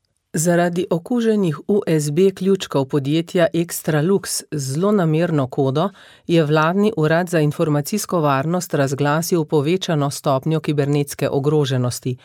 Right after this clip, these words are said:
Omenjene ključke je kupilo Računsko sodišče, delilo pa jih je tudi z drugimi institucijami. Državni organi so zato dobili navodila, da se omenjenih ključkov ne uporablja. Direktor Urada za informacijsko varnost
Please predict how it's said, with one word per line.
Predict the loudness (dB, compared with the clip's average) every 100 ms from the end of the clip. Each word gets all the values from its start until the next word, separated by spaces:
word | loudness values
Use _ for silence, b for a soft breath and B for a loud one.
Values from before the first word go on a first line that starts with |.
| B B B B
Omenjene | 0 2 2 2 2 0
ključke | 0 -2 -2 -2 -2
je | 0 0
kupilo | -2 -4 -2 2 0 2
Računsko | -2 0 -2 0 -4
sodišče, | -2 -2 0 -4 -2 0 0 -2
delilo | 0 2 2 0
pa | 0 -2
jih | 0
je | -2
tudi | 0 -2 -2
z | -2
drugimi | 0 2 2 0
institucijami. | 0 -2 -4 -4 -4 -2 0 2 0 B B B B -2
Državni | -2 0 0 2 4 2
organi | 4 2 2 0
so | 0 0
zato | 0 0 0
dobili | 0 0 2
navodila, | 2 2 0 0 2 2 0
da | -2 -2
se | 0 -2
omenjenih | 0 0 2 0 0 0 -2 -4
ključkov | -2 -2 -2 -2 0
ne | 2 0 -2
uporablja. | -4 0 0 0 0 -2 -4 B B B B
Direktor | -2 2 2 2 0 2
Urada | 2 2 2 0
za | 2 0 2
informacijsko | -2 0 0 0 -2 -4 -2 -4
varnost | 0 0 0 0 -2 -4